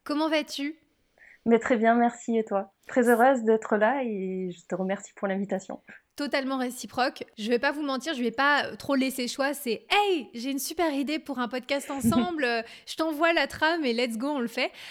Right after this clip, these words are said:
Speaker 1: Alors, euh, est-ce qu'on te, on te demande de te présenter ? Allez, on va dire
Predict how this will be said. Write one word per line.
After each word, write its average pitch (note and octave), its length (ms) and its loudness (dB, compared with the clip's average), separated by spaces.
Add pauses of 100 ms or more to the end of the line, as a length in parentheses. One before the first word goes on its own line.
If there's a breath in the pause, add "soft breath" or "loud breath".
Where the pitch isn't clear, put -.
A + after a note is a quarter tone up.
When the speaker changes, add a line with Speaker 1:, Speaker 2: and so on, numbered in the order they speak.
(180 loud breath)
Speaker 1:
Alors, A#3+ 340 0
euh, A#3 400 0
est-ce C4+ 180 -4
qu'on D#4+ 180 -6
te, C#4 440 -4
on B3 140 -4
te D4 80 -6
demande C#4 240 -2
de C4+ 80 -4
te - 80 -10
présenter ? C4+ 500 -4
Allez, A#3 240 0
on G#3+ 60 -6
va G#3+ 100 -2
dire A3+ 300 -8